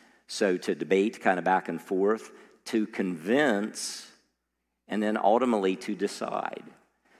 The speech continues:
So God wants us to ask the questions and to reason and to do these things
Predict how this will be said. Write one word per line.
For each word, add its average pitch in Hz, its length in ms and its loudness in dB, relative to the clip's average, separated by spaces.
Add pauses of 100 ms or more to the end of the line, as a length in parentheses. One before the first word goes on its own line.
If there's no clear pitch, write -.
(360)
So 127 200 4
God 151 280 12
wants 147 420 4
us 107 260 8
to 117 80 4
ask 107 380 6
the 143 80 0
questions 139 720 2
and 98 160 2
to 104 140 -2
reason 117 420 4
and 104 140 0
to - 80 -10
do 117 180 2
these 127 220 2
things 104 200 0